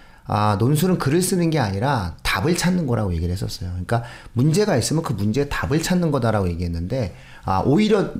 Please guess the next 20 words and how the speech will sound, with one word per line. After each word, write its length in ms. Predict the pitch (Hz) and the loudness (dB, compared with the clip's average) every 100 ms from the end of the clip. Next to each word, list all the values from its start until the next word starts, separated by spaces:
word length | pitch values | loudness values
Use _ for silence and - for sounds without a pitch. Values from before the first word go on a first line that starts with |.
| - | 0
연대가 560 | 107 104 95 139 170 - | 2 2 0 0 -2 -2
이제 180 | 127 | -2
논술을 440 | 107 104 123 196 214 | 0 2 2 2 0
쓰라고 300 | 220 208 131 | -2 -2 -2
요구할 300 | 92 98 95 | -2 -2 -6
수 100 | - | -6
있는 240 | 85 87 | -6 -4
거예요. 220 | 85 85 - - - - - | -6 -8 -12 -20 -20 -12 -4
"너의 420 | 98 120 185 190 | 2 2 2 2
생각을 540 | 220 226 214 202 190 | 2 2 2 0 -2
써라"라고 500 | 185 208 214 180 135 | 0 0 2 2 2
얘기할 240 | 95 92 90 | 0 -2 -4
수 120 | 101 | -4
있는 180 | 90 85 | -4 -4
거고, 340 | 87 143 170 - - - | -2 -4 -4 -10 -12 -2
너의 360 | 101 131 175 | 0 2 2
생각을 680 | 170 165 147 139 147 180 190 - - | 0 0 0 0 2 0 -2 -10 -18
쓰는 440 | - - 208 220 202 | -12 -2 2 2 2
과정에서의 760 | 127 101 101 98 90 107 123 | 2 0 0 -2 -2 0 0
근거를 640 | 120 120 123 117 147 156 | 2 2 4 4 2 2